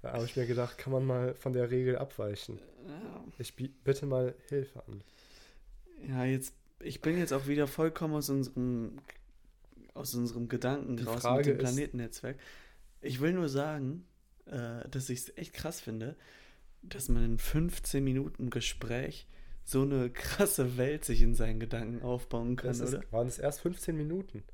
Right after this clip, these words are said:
Speaker 2: Was? <laughs> Ja, in denen wir über das geredet haben.
Speaker 1: Ach so, ja, okay, ja. Ja, das ist echt krank,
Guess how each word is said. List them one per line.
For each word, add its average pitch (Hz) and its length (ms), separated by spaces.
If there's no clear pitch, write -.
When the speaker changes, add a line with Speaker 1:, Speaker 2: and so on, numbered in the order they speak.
Speaker 2:
Was? - 440
<laughs> - 840
Ja, 117 140
in 120 280
denen 113 280
wir 113 160
über 110 220
das 117 260
geredet 156 460
haben. 127 100
Speaker 1:
Ach - 60
so, 131 160
ja, 120 100
okay, 110 320
ja. 117 220
Ja, 135 120
das 175 180
ist 143 120
echt - 220
krank, 98 320